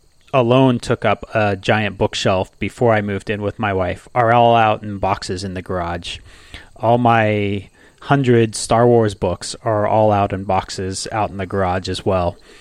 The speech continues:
So right now, like, I, I am already overflowing the kind of lesser stuff out into just storage out in the garage.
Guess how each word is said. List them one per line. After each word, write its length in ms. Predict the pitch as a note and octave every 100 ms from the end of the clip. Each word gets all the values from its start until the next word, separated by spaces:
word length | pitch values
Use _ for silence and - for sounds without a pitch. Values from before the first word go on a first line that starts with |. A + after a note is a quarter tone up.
| - - _ _ _ -
So 500 | - A#2+ A2+ G#2 - - - - _
right 320 | D3 C3 C#3+ B2+
now, 340 | C3+ B2 A2+
like, 240 | A2+ G#2+
I, 240 | G#2+ A#2+ A#2+
I 140 | A2+ B2
am 180 | A#2+
already 480 | B2+ C#3+ C#3 B2 A#2 -
overflowing 880 | B2+ C3 A#2 - A2+ A#2 C3 D#3 D3+ -
the 320 | A2 G#2 G2+ - -
kind 220 | - G#2+
of 140 | G2 G#2+ -
lesser 520 | A#2 G#2+ A2 - B2+
stuff 520 | - B2+ D3 - - - - - - -
out 280 | A2 G#2 A2 -
into 640 | A#2+ A2+ - A#2+ A2 G#2
just 440 | G2+ F#2+ - _
storage 540 | - - G#2 A2 B2 A#2+
out 160 | G#2
in 60 | G2+
the 80 | G2+
garage. 560 | F#2+ G2+ G#2 C3 -